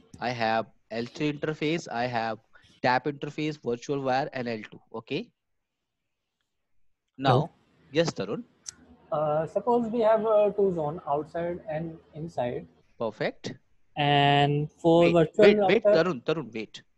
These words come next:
Speaker 1: Uh, inside and outside.
Speaker 2: Yeah.
Speaker 1: Okay, good.
Speaker 2: As
Speaker 1: Okay.
Speaker 2: I s-, as I see in that tab,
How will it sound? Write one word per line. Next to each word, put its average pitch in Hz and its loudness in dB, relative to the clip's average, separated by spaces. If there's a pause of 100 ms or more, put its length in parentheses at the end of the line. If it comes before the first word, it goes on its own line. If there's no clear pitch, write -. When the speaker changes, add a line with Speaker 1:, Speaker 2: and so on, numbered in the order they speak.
(540)
Speaker 1:
Uh, 120 2 (120)
inside 117 -6 (580)
and 127 -6
outside. 123 -4 (420)
Speaker 2:
Yeah. 151 -6 (480)
Speaker 1:
Okay, 104 -8
good. 107 -4 (480)
Speaker 2:
As 160 -2
Speaker 1:
Okay. 185 2
Speaker 2:
I 208 4
s-, - -12 (200)
as 160 -2
I 202 2
see 202 -4
in 196 -6
that 165 -4
tab, 139 -8